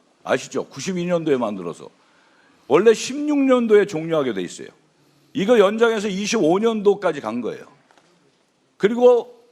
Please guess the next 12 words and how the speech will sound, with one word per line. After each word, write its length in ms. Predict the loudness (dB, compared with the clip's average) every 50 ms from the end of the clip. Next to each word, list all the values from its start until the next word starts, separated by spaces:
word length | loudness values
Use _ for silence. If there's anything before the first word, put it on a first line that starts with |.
| _ _ _ _ -10
이제는 640 | -8 -2 4 4 6 6 4 -2 -4 -6 -10 -14 -18
생활 380 | -10 -6 -4 0 2 2 2 2
쓰레기를 500 | -2 -2 0 0 0 0 0 -2 -2 -2
직매립을 540 | -4 -10 -10 -4 -2 -2 -2 0 -2 -4 -4
이십육 420 | -4 -4 -4 -4 -4 -6 -6 -6 -6
년부터 380 | -6 -6 -6 -8 -8 -8 -8
못 240 | -6 -6 -6 -4 -4 -4
하잖아요. 280 | -4 -4 -8 -12 -12 _ _ _ _ _ _ _ _ _ _ _ _ _ _ _ _
근데 220 | -4 -2 -2 0
지금 280 | 0 2 2 2 2 2
서울시는 600 | 2 2 4 4 4 2 -4 -6 -4 -4 -4 -4
상암동에 800 | -4 -4 -2 0 0 -2 -2 -2 -2 -2 -2 -2 -2 -2 -4